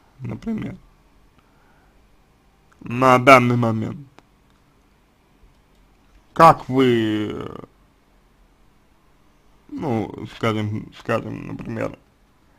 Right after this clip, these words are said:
воспринимаете, оцениваете его поведение, да, вот.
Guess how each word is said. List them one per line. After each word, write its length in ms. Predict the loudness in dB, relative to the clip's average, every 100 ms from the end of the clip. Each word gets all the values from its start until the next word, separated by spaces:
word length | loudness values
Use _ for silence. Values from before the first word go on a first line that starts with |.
| _ _ _ _ _ _ _ _ _ _ _ _ _ _
воспринимаете, 1080 | -12 -6 -6 -2 0 2 4 6 4 2 0
оцениваете 1200 | 0 0 0 0 2 0 0 -2 -6 -6 -4 -8 -10 -12 -14 -16 -18 -18
его 880 | -8 -4 0 2 4 2 0 -2 -6 -12 -18 -20 -20 -20 _ -20 -20 _ -20 _ _ _ _ 2
поведение, 840 | 4 4 -2 -2 -2 -2 -6 -14 -20 -20 -20 -20 -20 -20 -20 -20
да, 420 | -18 -12 -6 -6 -8 _ _ _ _ _ _ -20
вот. 420 | -14 -12 -10 -12